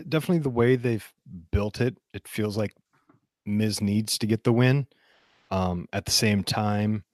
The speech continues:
as I've repeated almost every time here, we need some heel wins. Um, and that would be a really good way to, if you're building up this babyface Miz, is to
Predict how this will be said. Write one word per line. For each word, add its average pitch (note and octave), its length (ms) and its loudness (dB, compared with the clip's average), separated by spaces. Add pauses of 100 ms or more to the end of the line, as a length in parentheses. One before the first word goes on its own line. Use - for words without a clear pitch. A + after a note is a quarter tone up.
(720)
as E2+ 180 -10
I've E2 400 -8 (220)
repeated F#2 480 -4
almost F2+ 320 -4
every G#2+ 160 -4
time G#2 260 0
here, G2 360 0
we F2+ 100 -2
need F#2 260 0
some F2+ 500 0 (320)
heel A2+ 600 6
wins. G#2 640 2 (400)
Um, F2 280 0
and F#2+ 140 0
that G#2 180 4
would G2+ 140 -2
be G2 220 2
a F#2 40 2
really G2 360 2
good F2+ 180 0
way F#2+ 420 2
to, G2 140 0 (280)
if - 180 -4
you're G2 100 2
building G#2 420 6
up G#2 160 2
this G2 220 0
babyface G2+ 640 2
Miz, G#2+ 300 6
is E2+ 240 0
to E2 260 0